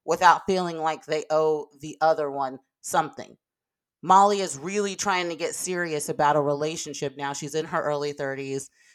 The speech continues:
She probably wants to have kids. She wants to get married. This has to become a higher priority in her life, and there's nothing wrong with that.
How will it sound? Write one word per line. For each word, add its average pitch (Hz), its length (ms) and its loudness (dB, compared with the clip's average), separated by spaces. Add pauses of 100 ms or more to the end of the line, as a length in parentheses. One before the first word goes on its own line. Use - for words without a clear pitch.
She 190 220 -6
probably 170 580 4
wants 156 320 -2
to 160 80 -4
have 151 260 -2
kids. 147 260 -4
She 165 100 -4
wants 160 300 0
to 165 100 -8
get 143 120 -6
married. 147 340 -4
This 185 160 2
has 190 260 2
to 185 80 -8
become 160 420 -2 (340)
a 165 100 8
higher 180 480 4
priority 170 580 0
in 151 80 -4
her 165 160 -4
life, 147 280 0
and 156 160 -6
there's 156 260 -4
nothing 143 560 -2
wrong 147 300 2
with 120 140 -10
that. - 200 -10